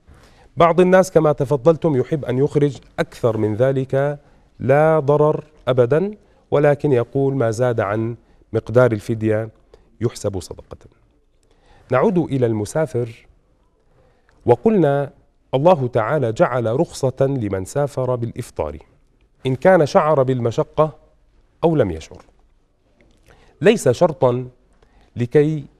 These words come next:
يفطر المسافر أن يكون قد شعر بالمشقة في خلال سفره، لأن الله تبارك وتعالى جعل هذه الرخصة لمن سافر، بغض النظر عن الطريقة،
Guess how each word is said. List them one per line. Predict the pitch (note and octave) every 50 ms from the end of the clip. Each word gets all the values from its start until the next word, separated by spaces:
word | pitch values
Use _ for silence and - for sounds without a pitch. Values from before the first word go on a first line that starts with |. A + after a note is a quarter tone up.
| _ -
يفطر | D3 G#3+ - - - - A#2+ G#2
المسافر | G2+ G2+ G2+ G2+ G#2 G2 - D3 D3+ D3+ - - C#3 C3 - - _ _ _ _ _ _ _ _ _ _ _ -
أن | E3+ F3
يكون | D3+ C3 B2+ - - E3 E3+ D#3+ D3
قد | C#3 C#3 C#3 C#3 - - A#2+ A2 G2+ - _ _ _ _ _ _ _
شعر | _ - - E3+ C#3+ D3 C3+ A2+ A2
بالمشقة | G#2 G#2+ G#2 G2+ G2 - - - - - A#2+
في | A2+ - A2 G2+
خلال | - - G2+ G2 G2+ G#2 G2 F2
سفره، | - - D#2 - E2 D#2+ - - - - _ _ _ _ _ _ _ _ - _ _ _ _ _ _ _ _ _ -
لأن | G#2 - C#3+ C#3+ A#2
الله | A2 A2+ B2+ D3+ C3+ A#2
تبارك | - - G#2+ A2 C3 B2+ A#2 G#2 - -
وتعالى | G2+ G2+ G2+ - G#2 F#2 G2+ B2+ C#3 A#2+ G#2+ G2+
جعل | B2 D3+ C3 B2+ A2+ G#2
هذه | G#2+ A#2+ D3 D3 B2 A2 G#2+ A2
الرخصة | G#2+ D#3+ D#3 - - D#3+ D#3 - D#3+ D#3+ E3+ F#3 F#3 _ _ _ _ _ _ _ _ _ _ _ _ B2
لمن | D3 F#3 G3 G3 G3+ F#3
سافر، | - - G#2 F#2+ - - G#2 G#2 A2 G#2 - _ _ _ _ _ _ _
بغض | - - A2 B2 C3 A#2+ B2+
النظر | A#2+ B2+ C#3+ C#3+ C#3 B2 G2+
عن | F#2+ A2+ A#2
الطريقة، | A2 - - A2+ A#2+ C#3+ E3 D#3 - D3+ D#3 D#3 E3 F3